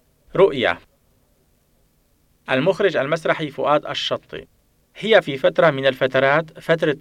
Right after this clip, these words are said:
مثل ما أكد الأستاذ، الصحوة الوطنية ومشروع الدولة الوطنية العربية، يعني القومية العربية، يعني كانت كافة القطاعات تصب في هذا المنحى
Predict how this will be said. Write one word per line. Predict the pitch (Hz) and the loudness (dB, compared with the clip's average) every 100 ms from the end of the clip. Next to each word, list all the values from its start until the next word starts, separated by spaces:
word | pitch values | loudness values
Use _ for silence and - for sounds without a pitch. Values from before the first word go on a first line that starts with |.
| - | -6
مثل | 147 151 123 | -8 -4 -4
ما | 117 120 | -2 -4
أكد | 151 - 117 | -4 -4 -6
الأستاذ، | 113 113 - 139 143 - | -6 -6 0 2 2 -2
الصحوة | 131 - 165 156 | -12 -6 -4 0
الوطنية | 135 123 120 120 139 147 147 | 0 0 -2 -4 -4 0 0
ومشروع | 127 123 143 - 151 127 | 0 -2 -4 -2 0 0
الدولة | 123 123 147 | -2 -2 0
الوطنية | 123 117 117 127 135 | 0 -2 -4 -4 0
العربية، | 110 113 117 123 131 143 147 _ - | 0 0 -2 -4 -6 -6 -6 _ -6
يعني | 131 127 117 | -2 -2 -4
القومية | 107 - 120 135 139 | -6 -6 -6 -2 0
العربية، | 127 127 127 120 101 - - _ - | 2 2 0 -2 -4 -4 -8 _ -8
يعني | 139 135 135 | -4 -4 -4
كانت | 165 160 151 | -2 0 0
كافة | 151 156 156 143 | 0 -2 -2 -6
القطاعات | 127 - - 123 110 135 147 - | -6 -8 -4 0 2 2 0 -2
تصب | 120 - 143 | -8 -6 -10
في | - 127 113 | -12 -10 -6
هذا | 135 127 | -2 -2
المنحى | 123 131 131 147 147 | -2 -4 -4 -4 -4